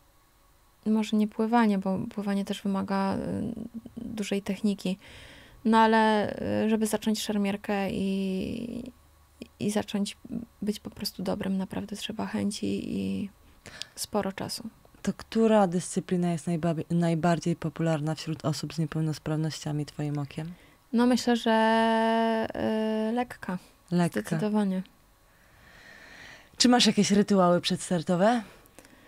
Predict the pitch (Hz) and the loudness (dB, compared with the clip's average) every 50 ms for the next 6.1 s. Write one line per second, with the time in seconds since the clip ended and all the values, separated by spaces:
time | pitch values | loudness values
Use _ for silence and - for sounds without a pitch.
0 | - - _ _ _ _ _ - 269 254 269 294 370 415 349 240 220 214 208 196 | -20 -20 _ _ _ _ _ 0 2 4 4 4 4 6 6 6 8 6 6 6
1 | 202 208 - - 220 220 233 269 277 294 339 311 277 269 208 226 262 269 226 269 | 4 4 4 4 4 6 6 8 10 10 10 10 10 8 8 8 6 6 8 8
2 | 254 240 233 190 175 233 226 208 180 156 143 160 151 - - 185 190 202 247 294 | 6 6 6 6 8 8 10 10 8 6 6 4 4 4 4 6 6 6 6 6
3 | 285 240 214 220 214 202 - - - 196 190 185 180 185 175 - - 240 214 208 | 4 2 2 2 2 0 -2 -2 0 2 2 4 4 2 2 4 6 8 8 8
4 | 208 208 185 - - 214 196 - - - 190 - - 190 180 190 180 175 170 - | 6 4 2 2 2 0 0 2 2 2 2 2 2 2 2 4 4 4 2 0
5 | - - 175 160 170 - - - 170 160 - - 160 165 143 156 170 160 190 226 | -2 -2 -2 -2 -2 -2 -4 -6 -6 -6 -6 -4 -4 -4 -2 0 0 2 2 0
6 | 254 | -2